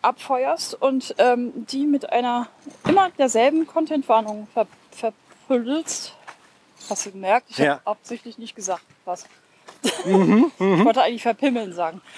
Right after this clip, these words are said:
Speaker 1: <laughs> Ähm, ich muss bei jedem einzelnen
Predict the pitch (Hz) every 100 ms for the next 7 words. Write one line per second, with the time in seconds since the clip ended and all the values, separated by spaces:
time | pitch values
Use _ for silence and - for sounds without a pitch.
0 | - - - 285 330 - - - - -
1 | 302 - - - - - - _ _ _
2 | _ _ _ _ _ _ _ - 269 262
3 | - _ _ - _ _ _ _ _ _
4 | _ _ _ _ _ - 330 262 247 277
5 | 392 - - - - - - - 180 185
6 | - 349 440 440 427 440 - - 233 240
7 | 254 247 - 240 226 226 220